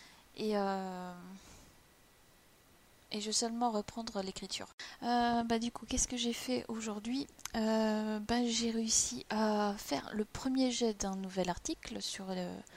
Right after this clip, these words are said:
les découvertes de podcasts pour, euh, les boulineries. D'ailleurs, si vous su-, me suivez aussi sur Twitter, vous avez vu que j'ai retweeté, du coup, le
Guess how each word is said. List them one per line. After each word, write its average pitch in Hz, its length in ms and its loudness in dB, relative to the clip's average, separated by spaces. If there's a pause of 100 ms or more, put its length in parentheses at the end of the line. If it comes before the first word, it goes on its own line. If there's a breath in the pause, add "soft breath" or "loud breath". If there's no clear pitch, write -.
(380 loud breath)
les 196 100 4
découvertes 247 420 2
de 214 80 -2
podcasts - 540 -2 (220)
pour, 208 200 -2
euh, 190 140 2
les 185 120 2
boulineries. 190 540 0 (720 loud breath)
D'ailleurs, 202 380 2 (440)
si - 240 4
vous 214 200 -2
su-, - 180 -2
me 208 100 0
suivez 208 360 0
aussi 202 260 0
sur 196 180 -2
Twitter, 214 400 0
vous 202 180 -2
avez 190 240 4
vu 202 160 -6
que 190 140 -4
j'ai 180 200 -2
retweeté, 233 760 -2
du 208 120 -8
coup, 214 220 -6 (440 loud breath)
le 190 280 2